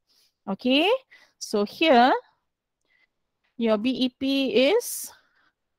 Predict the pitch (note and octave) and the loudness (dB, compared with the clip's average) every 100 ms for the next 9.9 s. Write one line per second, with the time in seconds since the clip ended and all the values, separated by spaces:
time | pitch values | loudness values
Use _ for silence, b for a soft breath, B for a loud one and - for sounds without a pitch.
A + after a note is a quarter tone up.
0 | - A3 A#3 C#4 B3+ G#3 - B3+ A4+ - | -8 0 4 4 4 2 2 4 4 0
1 | - - b b b - A3 A3+ C#4 - | -14 -16 b b b -2 0 4 4 2
2 | G#3 - G#3 C4 - _ _ _ _ - | -6 -2 -4 -4 -8 _ _ _ _ -6
3 | A3 A#3 F3+ A3 G#3+ A3 G#3+ G#3 G3 G3 | 2 4 4 2 0 -2 -4 0 0 0
4 | F#3+ G3 - E3+ F3+ _ B B _ A3+ | -2 -2 -2 -4 -4 _ B B _ 0
5 | C4 D4+ C4 B3 A3+ A#3+ D#4+ A4+ _ _ | 0 2 0 2 2 0 -2 -8 _ _
6 | - A3+ G#3+ A#3+ C4 - B3+ B3+ C#4 A#3+ | -10 -6 -2 0 0 0 0 0 0 2
7 | B3+ C#4 B3 B3+ G#4 - _ _ b b | 4 4 4 2 0 -8 _ _ b b
8 | b - A3+ - G3 A#3+ B3+ B3+ C4+ C#4 | b -12 -2 0 2 0 0 0 -2 -2
9 | - C4+ C4 A#3+ F3+ - F#3+ F3 G3 | 0 0 0 0 -2 0 0 0 -6